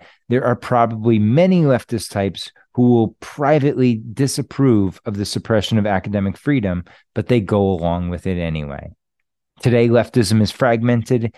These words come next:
into a whole spectrum of activist movements. The leftist is oriented towards large-scale collectivism.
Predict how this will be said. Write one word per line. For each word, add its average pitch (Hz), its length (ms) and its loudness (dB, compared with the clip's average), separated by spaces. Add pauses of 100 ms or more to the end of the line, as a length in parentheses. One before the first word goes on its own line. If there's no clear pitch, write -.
(240)
into 107 320 0
a 92 60 0
whole 117 300 -2
spectrum 98 840 -6 (380)
of 104 220 0 (120)
activist 87 840 -6 (420)
movements. 90 840 -4 (1900)
The 117 80 0
leftist 131 520 2
is 104 120 -2
oriented 117 540 2
towards - 380 -4
large-scale 113 720 -2
collectivism. 90 840 -4